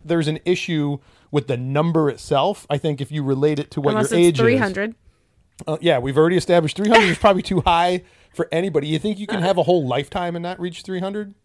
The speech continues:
Speaker 1: I mean, that, that's a, that's a problem. That's a big number.
Speaker 2: I feel like three hundred is just astronomical. Like,
Speaker 1: It's a
Speaker 2: I
Speaker 1: lot of
Speaker 2: couldn't,
Speaker 1: work.
Speaker 2: I couldn't even fathom. You would have to have so many different people on hand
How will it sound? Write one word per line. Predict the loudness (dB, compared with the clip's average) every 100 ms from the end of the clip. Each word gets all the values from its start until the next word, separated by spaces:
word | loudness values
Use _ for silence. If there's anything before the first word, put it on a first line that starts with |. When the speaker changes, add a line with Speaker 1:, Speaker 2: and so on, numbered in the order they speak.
| -8
Speaker 1:
I | -2
mean, | 0
that, | 0 0
that's | -2
a, | -4 -6
that's | -6 -6
a |
problem. | -2 0 0 -2 -6 _ _ _ _ -2
That's | 0
a |
big | 2 2
number. | 4 2 0 -8 _ _ _ _ _
Speaker 2:
I | -10
feel | -8 -6 -4
like | -4
three | -6 -6
hundred | -6 -8
is | -8 -10 -12 -12
just | -10 -10 -12 -20 _ _ _ _
astronomical. | -8 -6 -8 -10 -8 -8 -8 -10 -10 -10
Like, | -6
Speaker 1:
It's | 0
a |
Speaker 2:
I | 4
Speaker 1:
lot | 4
of | 6
Speaker 2:
couldn't, |
Speaker 1:
work. | 4 2 -4 -20 -20 -14
Speaker 2:
I | -10
couldn't | -10 -6 -6 -4 -6 -8
even | -10 -6 -4 -6 -8
fathom. | -6 -4 -2 -2 -4 -4 -8 -12 _ _ _ _ _
You | -4 0
would | 0
have | 2 0
to | -2
have | -2 -4
so | -4 -4
many | -4 -6
different | -6 -8 -8
people | -8 -6 -4 -4 -2
on | -2 -2
hand | -6 -6 -6 -6 -8 -10